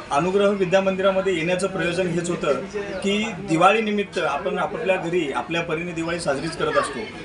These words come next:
परंतु या अनाथ मुलांना, ज्यांना खरंच गरज आहे की जे दुसऱ्याची दिवाळी फक्त बघतच असतात, अशा मुलांना दिवाळी साजरी करण्याचं एक योगदान देणं हेच आमचं याच्या पाठीमागचा इंटेन्शन होतं, हेतू होता. आणि त्याच्यासाठी आमच्या स्वराज्य युवा मित्र मंडळातर्फे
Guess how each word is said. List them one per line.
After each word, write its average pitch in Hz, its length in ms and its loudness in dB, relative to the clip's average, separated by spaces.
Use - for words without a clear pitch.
परंतु 190 540 0
या 185 100 6
अनाथ 165 240 4
मुलांना, 170 520 0
ज्यांना 151 360 0
खरंच 190 340 4
गरज 180 260 6
आहे 147 220 2
की - 220 -10
जे - 160 0
दुसऱ्याची 175 420 -2
दिवाळी 165 300 -4
फक्त 185 320 -2
बघतच 180 300 -2
असतात, 147 320 -2
अशा 139 280 0
मुलांना 185 440 0
दिवाळी 185 380 2
साजरी 180 340 -2
करण्याचं 170 540 -2
एक 190 120 4
योगदान 175 500 4
देणं 185 260 0
हेच 208 180 4
आमचं 190 280 0
याच्या 165 220 -2
पाठीमागचा 170 760 0
इंटेन्शन 165 460 0
होतं, 143 200 -4
हेतू 185 260 4
होता. 147 240 0
आणि - 140 2
त्याच्यासाठी 196 800 4
आमच्या 170 280 0
स्वराज्य 185 480 2
युवा 180 140 2
मित्र 175 280 -2
मंडळातर्फे 175 600 2